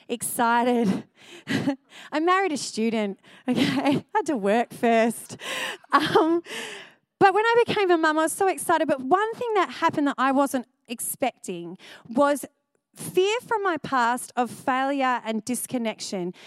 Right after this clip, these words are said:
came up in a way that I never understood. And I actually started to distance myself emotionally from my children. Or at this point, I only had one. I had Evelyn.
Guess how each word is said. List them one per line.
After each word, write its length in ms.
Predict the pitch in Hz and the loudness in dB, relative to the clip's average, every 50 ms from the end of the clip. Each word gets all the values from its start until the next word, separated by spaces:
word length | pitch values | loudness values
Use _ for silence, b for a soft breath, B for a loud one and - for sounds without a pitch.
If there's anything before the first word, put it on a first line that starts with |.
| B B B | B B B
came 440 | - - - 311 320 330 330 311 294 | -4 -2 -2 -2 -2 0 0 0 0
up 320 | 262 233 233 247 - 175 B B B - | 0 0 0 -2 -4 -8 B B B -2
in 80 | 247 | 0
a 80 | 247 240 | 2 4
way 180 | 240 233 240 233 | 4 4 2 2
that 100 | 233 - | 0 -2
I 100 | 220 233 | -2 -2
never 260 | 233 247 254 254 277 | -2 -2 0 0 0
understood. 800 | 269 254 240 220 226 - - - - 247 226 202 190 190 190 - B B B B B - | 0 0 -2 -4 -6 -6 -8 -4 0 0 2 2 2 0 -2 -6 B B B B B -4
And 100 | 254 262 | 0 0
I 100 | 262 262 - | 0 0 0
actually 560 | 277 311 - - - - 339 320 311 302 269 - | -2 -4 -4 -4 -8 -6 -4 -4 -2 -4 -4 -6
started 400 | - - - 262 233 233 226 - | -10 -6 -2 -2 -2 -2 -2 -2
to 100 | - 226 | -4 -6
distance 720 | 196 - - 247 - - - - 247 226 196 202 - - - | -6 -6 -8 -8 -8 -8 -6 -6 -6 -6 -6 -10 -12 -8 -4
myself 500 | 233 214 220 - - 226 208 208 - - | -4 -4 -4 -2 -2 -2 -2 -2 -4 -6
emotionally 560 | 220 214 202 202 208 - - 226 208 202 190 | -6 -4 -4 -4 -4 -6 -8 -8 -8 -8 -8
from 200 | 190 - 202 190 | -8 -8 -8 -6
my 100 | 180 180 | -6 -6
children. 720 | 175 - - 226 208 202 196 - 190 175 175 175 190 175 B B B B B B | -8 -8 -6 -4 -4 -4 -4 -6 -8 -10 -10 -12 -14 -16 B B B B B B
Or 100 | 233 226 | 0 0
at 120 | 208 208 | 0 0
this 200 | 277 294 277 - | -2 -2 -2 -2
point, 340 | - - 240 233 220 202 - | -4 -4 -2 -2 -2 -2 -4
I 140 | 202 202 202 | -4 -2 -2
only 140 | 202 196 | -4 -6
had 220 | 196 - 202 185 196 | -6 -4 -6 -4 -2
one. 180 | 208 202 196 | -2 -4 -4
I 60 | 196 190 | -4 -6
had 240 | 185 220 202 - - | -4 -6 -6 -4 -4
Evelyn. 500 | 214 220 214 233 214 202 196 196 202 | -4 -2 -2 -2 -2 -2 -4 -4 -6